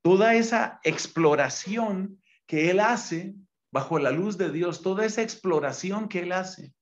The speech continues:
de lo que ha sido su vida, de lo que le ha acontecido, de, de cuándo respondió y cómo respondió y por qué respondió. Ese es un mundo nuevo, un mundo que Agustín abrió.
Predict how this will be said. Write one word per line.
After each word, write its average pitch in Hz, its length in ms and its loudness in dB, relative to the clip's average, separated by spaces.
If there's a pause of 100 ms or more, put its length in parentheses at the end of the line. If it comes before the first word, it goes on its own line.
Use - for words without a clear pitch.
(760)
de 165 160 4
lo 165 160 4
que 165 140 2
ha 165 80 2
sido 214 280 0
su 160 220 -2
vida, 202 340 2
de 147 120 2
lo 135 180 -2
que 151 100 -2
le 135 200 0
ha 160 100 0
acontecido, 196 960 -2
de, 127 320 0 (460)
de 156 180 2
cuándo 196 320 4
respondió 170 720 2
y 190 140 2
cómo 185 240 -2
respondió 160 500 -4
y 165 80 -6
por 160 180 -6
qué 160 120 -4
respondió. 165 760 -6 (720)
Ese 160 200 2
es 160 100 0
un 190 160 6
mundo 196 320 4
nuevo, 175 360 -2
un 143 120 -2
mundo 180 280 -4
que 180 100 -4
Agustín 127 440 -6
abrió. 110 500 -4